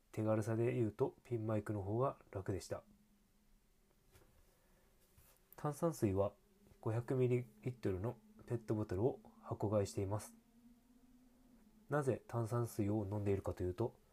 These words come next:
小さな頃から炭酸が好きなのですが、ジュースやコーラの炭酸だと砂糖がたくさん入っているので、体と歯に悪い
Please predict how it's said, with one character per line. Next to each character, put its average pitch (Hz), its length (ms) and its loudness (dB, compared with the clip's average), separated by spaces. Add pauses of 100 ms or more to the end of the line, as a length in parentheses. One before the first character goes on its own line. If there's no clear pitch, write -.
(960)
小 160 160 0
さ 143 140 -2
な 117 80 2
頃 92 200 0
か 90 120 -2
ら 95 120 2 (560)
炭 113 220 -2
酸 120 160 2
が 117 100 4
好 - 60 -6
き - 140 0
な 113 60 4
の 101 100 0
で 87 80 -2
す - 80 -12
が、 95 180 0 (1120)
ジ 147 120 2
ュ 147 40 4
ー 135 40 2
ス 110 140 0
や 101 140 4 (100)
コ 135 200 4
ー - 20 8
ラ 110 100 6
の 98 140 -2
炭 104 220 -4
酸 107 160 2
だ 107 80 4
と 98 240 -2 (880)
砂 123 100 -6
糖 147 200 6
が 95 100 4
た 110 100 -4
く - 80 -8
さ 127 120 2
ん 120 40 4
入 131 120 4
っ - 20 2
て - 120 0
い 101 40 4
る 92 80 -2
の 87 100 -4
で、 98 160 -2 (960)
体 117 340 4
と 135 240 4 (160)
歯 - 200 -4
に 123 100 4
悪 110 240 8
い 113 100 6